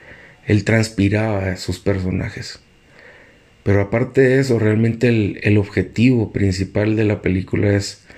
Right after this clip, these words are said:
hacernos un análisis. Hacer un análisis. ¿Qué harías si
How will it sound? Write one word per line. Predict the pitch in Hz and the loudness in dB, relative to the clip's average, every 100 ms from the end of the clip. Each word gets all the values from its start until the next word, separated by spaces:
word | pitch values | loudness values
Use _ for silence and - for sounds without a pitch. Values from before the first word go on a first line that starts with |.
| - - - - _ _ _ _ _ | -20 -20 -20 -20 _ _ _ _ _
hacernos | 101 - 113 131 131 | -4 -2 0 2 4
un | 139 | 4
análisis. | 139 120 - 160 117 - - - _ _ _ _ _ _ _ _ _ _ - - _ _ _ _ _ | 2 2 0 0 -2 -8 -10 -20 _ _ _ _ _ _ _ _ _ _ -20 -20 _ _ _ _ _
Hacer | 101 - 110 | -8 -2 0
un | 131 | 2
análisis. | 127 117 135 135 - 92 | 2 2 0 -2 -4 -8
¿Qué | - - 113 123 | -10 -4 0 2
harías | 117 117 131 127 101 | 2 2 2 2 -2
si | - 92 90 | -4 -2 -2